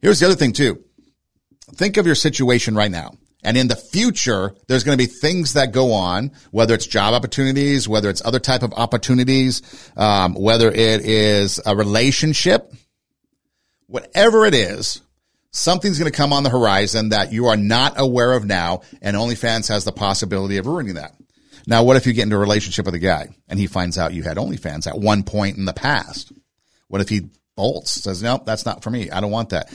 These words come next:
I don't wanna be with somebody that the whole world has seen." Now, half of you might say, "Oh, that's bad on his part," but why? Why are you questioning his, what he wants?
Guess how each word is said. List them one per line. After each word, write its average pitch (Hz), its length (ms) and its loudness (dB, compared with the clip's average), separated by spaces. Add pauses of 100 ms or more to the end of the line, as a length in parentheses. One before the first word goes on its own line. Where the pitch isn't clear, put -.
(160)
I - 80 0
don't 127 100 4
wanna 127 160 6
be 120 80 2
with 117 120 2
somebody 117 400 0
that 104 340 0
the - 1040 -20
whole 117 240 4
world 113 240 2
has 104 140 0
seen." 131 340 -6 (1040)
Now, 104 380 0
half 110 300 -4
of - 60 -12
you 110 180 -2
might 98 180 -2
say, 104 240 -2
"Oh, 110 160 2
that's 101 220 -2
bad 101 240 0
on 87 80 -8
his 127 200 -2
part," - 400 -8 (280)
but 95 80 -6
why? 131 400 -2
Why 90 180 -4
are 107 60 0
you 110 120 -2
questioning 120 540 -4
his, 120 540 -4 (840)
what 113 160 -4
he 185 140 0
wants? 92 500 -6